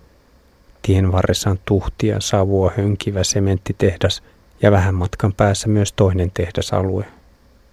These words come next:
Kyltit kieltävät valokuvaamisen, vaikka itse tuotantolaitos on kauempana vahvasti aidatun kampuksen sisällä, ja vain korkea siilo näkyy tielle. Muutamaa kilometriä myöhemmin esiin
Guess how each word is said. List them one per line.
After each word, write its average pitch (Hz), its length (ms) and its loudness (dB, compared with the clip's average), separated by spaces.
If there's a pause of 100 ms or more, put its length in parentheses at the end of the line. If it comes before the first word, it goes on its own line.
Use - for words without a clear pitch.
(160)
Kyltit 90 460 2
kieltävät 95 560 -2
valokuvaamisen, 95 960 0 (400)
vaikka 98 280 0
itse 92 320 0
tuotantolaitos 95 1000 0
on 98 280 -2 (160)
kauempana 98 640 0 (300)
vahvasti 104 580 -2
aidatun 104 460 -2
kampuksen 95 580 0
sisällä, 98 500 -2 (800)
ja 90 140 2
vain 90 260 2
korkea 95 520 0
siilo 98 460 -4
näkyy 95 460 -2
tielle. 92 360 -4 (1040)
Muutamaa 95 420 2
kilometriä 95 500 2
myöhemmin 98 500 2
esiin 98 540 0